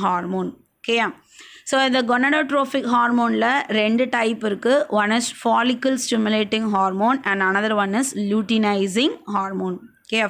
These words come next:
first one is the follicle stimulating hormone, F S H. In male, it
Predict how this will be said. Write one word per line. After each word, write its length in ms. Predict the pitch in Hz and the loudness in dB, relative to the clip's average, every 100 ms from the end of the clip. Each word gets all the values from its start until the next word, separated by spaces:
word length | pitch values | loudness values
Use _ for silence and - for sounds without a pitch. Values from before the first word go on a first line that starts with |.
| - | 0
first 300 | 220 220 220 | 0 0 -2
one 160 | 208 | -2
is 200 | 208 208 | 0 -2
the 140 | 190 208 - - - - - - - | 0 0 0 -6 -20 -20 -20 -16 -2
follicle 600 | 233 233 254 247 262 269 262 | 2 2 0 0 0 0 0
stimulating 560 | 226 226 220 220 226 226 214 | 0 2 2 0 0 0 2
hormone, 720 | 196 202 196 196 233 285 311 | 2 0 -2 -2 2 2 2
F 240 | 220 220 | 0 -2
S 280 | 233 226 233 | -2 -2 -2
H. 300 | 220 262 - | 0 0 0
In 220 | 226 214 | -2 0
male, 280 | 220 262 294 | 0 0 0
it 100 | 233 | -2